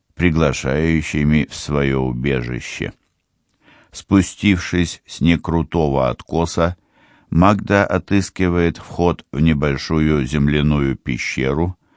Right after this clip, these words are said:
ставшую для неё вторым домом за эти последние долгие месяцы.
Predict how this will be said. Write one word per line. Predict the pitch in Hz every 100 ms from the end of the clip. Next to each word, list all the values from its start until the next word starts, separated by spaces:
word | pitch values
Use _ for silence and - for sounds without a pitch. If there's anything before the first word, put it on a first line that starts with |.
| _ - -
ставшую | - - 87 85 - 87 82
для | 73 80
неё | 82 80 82
вторым | 73 - 78 78 76 65
домом | 80 82 78 69
за | 73
эти | 71 69 82 73
последние | - 69 - 69 80 73 76 76 71
долгие | 64 71 67 67 71 69 69
месяцы. | 71 67 - 71 - 80